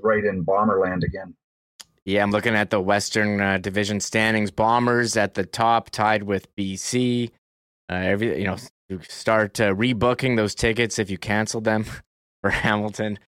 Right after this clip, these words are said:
Speaker 2: Uh, just joking around here. I have to say, you know, we were all talking here about revenge, uh, payback, the Bombers making a statement. You really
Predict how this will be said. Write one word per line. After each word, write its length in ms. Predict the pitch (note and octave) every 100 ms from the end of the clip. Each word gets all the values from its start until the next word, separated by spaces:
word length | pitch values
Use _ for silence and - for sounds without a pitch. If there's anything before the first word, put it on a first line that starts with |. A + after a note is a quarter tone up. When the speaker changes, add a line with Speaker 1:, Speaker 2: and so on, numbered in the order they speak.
| _ _ -
Speaker 2:
Uh, 220 | F#2 F#2+
just 220 | F#2+ G2+ C3+
joking 340 | A2+ A2 A#2+
around 460 | G#2 G#2 A2 A2+ G#2+
here. 280 | G#2 G2+ - - _ _ -
I 120 | C3+
have 160 | E3 F3+
to 80 | D#3+
say, 400 | - D3 A#2+ A2
you 80 | A2
know, 120 | A2+
we 240 | B2+ G3
were 140 | A#3+ G3
all 160 | E3+
talking 460 | E3 D3+ C#3 A#2+ G#2
here 340 | A2+ A#2+ G#2
about 320 | F#2+ G#2 G2
revenge, 880 | G2 G2+ G2+ C3 B2+ B2 A#2+ A#2 - _ _ _ -
uh, 300 | F#2 F2 F2+
payback, 840 | - - C3 B2+ A#2+ A#2+ A#2 A#2 -
the 120 | G#2
Bombers 460 | F#2 A#2+ A#2 A2+ A2+
making 340 | A2+ G#2+ A2
a 60 | G2+
statement. 720 | - A#2+ B2 G#2+ G2+ G2+ - _ _ _ _ _ -
You 100 | D3
really 500 | C#3+ A3 B3+ A3+ D3+